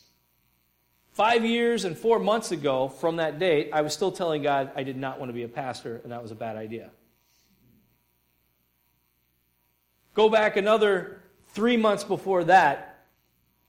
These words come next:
and I was this close to saying, "You know what, God? Not your will, but my will now. 'Cause your will's tough, God. I've,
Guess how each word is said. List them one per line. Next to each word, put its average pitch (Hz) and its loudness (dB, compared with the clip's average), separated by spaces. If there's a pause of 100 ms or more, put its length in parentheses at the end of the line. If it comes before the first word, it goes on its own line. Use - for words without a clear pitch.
(220)
and 170 -2
I 175 2
was 160 -2
this 240 2
close 240 4
to 202 -6
saying, 175 -2
"You 185 0
know 226 2
what, 240 2
God? 233 -2 (1000)
Not 196 -2
your 202 4
will, 131 0 (100)
but 156 -4
my 156 2
will 127 0
now. 107 -12 (1080)
'Cause 160 -4
your 294 0
will's 285 2
tough, 202 4
God. 160 6
I've, 196 4